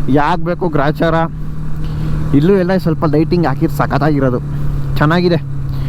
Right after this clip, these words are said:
ಓಕೆ, ಮತ್ತೆ ಮುಂದಿನ ಬಾರಿ ಸಿಗೋಣ, ಮುಂದಿನ ವೀಡಿಯೋದಲ್ಲಿ ಸಿಗೋಣ. ನೀವು ಯಾರು ಹಾಸನ್ಗೆ ಬಂದಿಲ್ಲ, ಹಾಸನಾಂಬ ದೇವಿ ದೇವಸ್ಥಾನ ನೋಡಿಲ್ಲ ಅಂದರೆ, ಆ, ಮುಂದಿನ ಸಲ ಬನ್ನಿ, ವಿಸಿಟ್ ಮಾಡಿ. ಹತ್ತು ದಿನ ತೆಗಿತಾರೆ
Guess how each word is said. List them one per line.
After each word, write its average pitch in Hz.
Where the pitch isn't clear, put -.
ಓಕೆ, 180
ಮತ್ತೆ 156
ಮುಂದಿನ 185
ಬಾರಿ 185
ಸಿಗೋಣ, 180
ಮುಂದಿನ 185
ವೀಡಿಯೋದಲ್ಲಿ 196
ಸಿಗೋಣ. 185
ನೀವು 170
ಯಾರು 180
ಹಾಸನ್ಗೆ 175
ಬಂದಿಲ್ಲ, 180
ಹಾಸನಾಂಬ 165
ದೇವಿ 156
ದೇವಸ್ಥಾನ 156
ನೋಡಿಲ್ಲ 151
ಅಂದರೆ, 143
ಆ, 131
ಮುಂದಿನ 160
ಸಲ 165
ಬನ್ನಿ, 156
ವಿಸಿಟ್ 147
ಮಾಡಿ. 135
ಹತ್ತು 123
ದಿನ 139
ತೆಗಿತಾರೆ 120